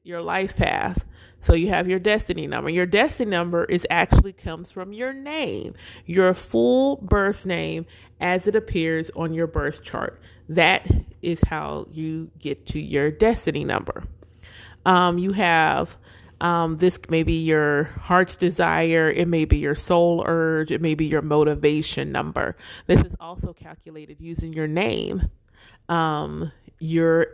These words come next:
inner self or personality number is also calculated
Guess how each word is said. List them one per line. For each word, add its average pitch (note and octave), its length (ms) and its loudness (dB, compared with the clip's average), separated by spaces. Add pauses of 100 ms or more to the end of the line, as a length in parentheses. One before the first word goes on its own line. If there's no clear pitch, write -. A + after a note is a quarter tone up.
(120)
inner G#3+ 280 2
self F3 400 0
or E3+ 140 -2
personality F#3+ 800 0
number - 480 -4
is A3 280 4
also A#3 420 4
calculated D#3+ 760 0